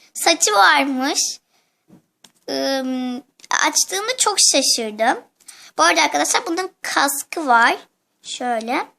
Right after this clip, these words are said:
kurdelesi şuradan saçı çıkıyor. Şöyle galiba bu.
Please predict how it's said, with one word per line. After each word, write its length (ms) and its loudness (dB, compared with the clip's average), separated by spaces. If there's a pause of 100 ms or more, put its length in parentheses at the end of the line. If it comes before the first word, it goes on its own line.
(140)
kurdelesi 580 -6
şuradan 280 -2
saçı 340 -8
çıkıyor. 440 -2 (920)
Şöyle 500 -10 (260)
galiba 640 -12 (100)
bu. 400 -6